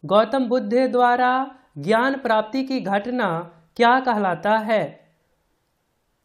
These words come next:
सही आंसर हो जाएगा ऑप्शन नंबर बी, संबोधि। महात्मा गौतम बुद्ध के ज्ञान प्राप्ति की घटना को संबोधि कहा जाता है। क्वेश्चन नंबर तेरह,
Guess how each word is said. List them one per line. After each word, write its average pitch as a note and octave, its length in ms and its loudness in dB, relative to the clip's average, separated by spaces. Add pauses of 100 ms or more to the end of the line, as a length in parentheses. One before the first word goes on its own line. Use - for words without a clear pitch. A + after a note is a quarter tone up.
(720)
सही G#3+ 240 -2
आंसर A#3+ 320 -2
हो A3+ 100 -2
जाएगा A#3 400 2
ऑप्शन G#3 300 0
नंबर G3+ 240 -4
बी, B3 340 -4 (180)
संबोधि। F3 960 -2 (180)
महात्मा G#3 420 0
गौतम G#3 460 -2
बुद्ध A#3 260 -2
के C4 220 -4
ज्ञान A3 360 -2
प्राप्ति G#3 440 -2
की A#3+ 160 -6
घटना F3+ 440 -4
को B3+ 200 -2 (300)
संबोधि G#3 600 -2
कहा F3+ 300 -2
जाता D#3+ 360 -6
है। E3 200 -4 (400)
क्वेश्चन B3 360 2
नंबर D#3 300 -4
तेरह, C#3+ 440 -8